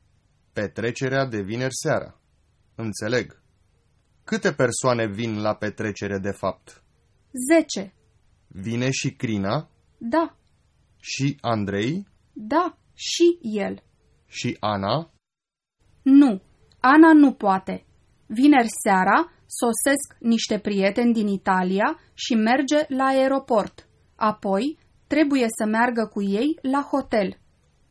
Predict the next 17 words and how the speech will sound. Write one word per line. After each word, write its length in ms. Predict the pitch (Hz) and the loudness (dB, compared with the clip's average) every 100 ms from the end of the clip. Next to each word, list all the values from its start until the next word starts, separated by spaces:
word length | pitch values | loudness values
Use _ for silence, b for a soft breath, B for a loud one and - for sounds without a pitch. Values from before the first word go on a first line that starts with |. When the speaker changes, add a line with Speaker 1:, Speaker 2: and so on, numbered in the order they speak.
| _ _ _ _ | _ _ _ _
Speaker 1:
Dar 340 | 127 120 117 | 2 4 6
după 300 | 117 120 123 113 | 4 0 2 0
ce 180 | - | 0
merge 500 | 131 139 135 117 110 107 | 2 4 2 2 -2 0
la 180 | 107 | 2
aeroport, 880 | 110 110 110 104 113 107 98 - - _ _ _ _ | 2 0 -2 -4 -4 -4 -6 -12 -20 _ _ _ _
nu 240 | - 131 135 | -2 0 0
poate 400 | - 127 123 120 | 2 4 4 0
să 200 | 110 117 | -2 -2
vină 320 | 104 110 110 | -2 -4 -2
la 160 | 104 104 | 0 -2
petrecere 760 | - 104 - 107 101 104 98 92 | -2 -6 -6 -6 -6 -6 -4 -4
împreună 720 | - 113 98 107 110 113 110 | -6 -6 -4 -4 -2 -2 -4
cu 140 | 98 101 | -6 -8
prietenii 640 | 107 107 107 107 101 101 | -4 -4 -4 -4 -6 -4
din 180 | 101 98 | -4 -6
Italia? 640 | 95 143 160 127 95 | -2 -2 0 0 -2